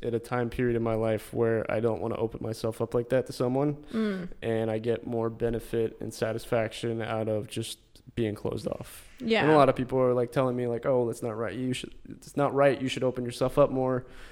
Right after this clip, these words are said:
Speaker 1: But nah, I sh-
Speaker 2: If, I mean, I feel like mentally, if that's, like, where you're at, then, like, it's not, it doesn't really matter what other people have to
Speaker 1: Yeah.
Speaker 2: say. You know
Speaker 1: Yeah.
Speaker 2: what I mean?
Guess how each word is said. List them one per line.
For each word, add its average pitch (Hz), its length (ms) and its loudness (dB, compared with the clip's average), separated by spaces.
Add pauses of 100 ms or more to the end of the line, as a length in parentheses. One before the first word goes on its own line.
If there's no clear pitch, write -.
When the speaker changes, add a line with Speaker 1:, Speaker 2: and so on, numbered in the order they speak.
(260)
Speaker 1:
But 120 440 2 (600)
nah, 123 240 -4 (420)
I - 40 -16
sh- - 160 -12 (140)
Speaker 2:
If, 226 240 2
I 220 140 4
mean, 220 220 0
I 185 160 -2
feel 214 240 0
like 196 240 0
mentally, 185 640 -2
if 170 120 -8
that's, 170 240 -4
like, 180 140 -8
where 185 220 -8
you're 180 280 -8
at, 175 300 -4
then, 170 260 -10
like, 180 340 -14 (580)
it's - 120 -16
not, 196 180 -8 (120)
it 190 80 -10
doesn't 190 180 -2
really 175 160 -8
matter 165 260 -4
what - 120 -4
other - 180 -4
people - 300 -4
have 180 80 -4
to 127 60 -4
Speaker 1:
Yeah. 123 120 2
Speaker 2:
say. - 300 0 (120)
You 220 160 2
know 185 60 0
Speaker 1:
Yeah. 180 60 -2
Speaker 2:
what - 20 -2
I 180 40 -4
mean? 180 200 -4